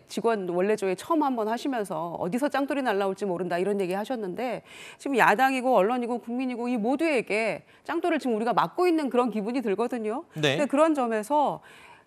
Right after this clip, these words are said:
Speaker 1: 해리스 부통령이 이렇게 자세히 말씀하셨으니 괜히 엠비씨나 타 방송사들도 다 똑같이 듣고 풀 영상 보고 다 자막 처리해서 방송했던 거 아닙니까? 그렇기 때문에 문제없다라고 차제에 나왔으니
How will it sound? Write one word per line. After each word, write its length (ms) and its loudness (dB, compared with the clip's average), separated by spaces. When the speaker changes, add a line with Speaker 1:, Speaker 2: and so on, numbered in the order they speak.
Speaker 1:
해리스 200 0
부통령이 460 -2
이렇게 220 -2
자세히 340 -2
말씀하셨으니 1300 -2
괜히 240 2
엠비씨나 800 0
타 160 2
방송사들도 580 0
다 160 -6
똑같이 400 0
듣고 540 -4
풀 180 -2
영상 320 0
보고 240 -2
다 260 2
자막 280 2
처리해서 400 0
방송했던 540 -2
거 80 0
아닙니까? 720 -4
그렇기 320 0
때문에 720 0
문제없다라고 540 4
차제에 320 -2
나왔으니 920 0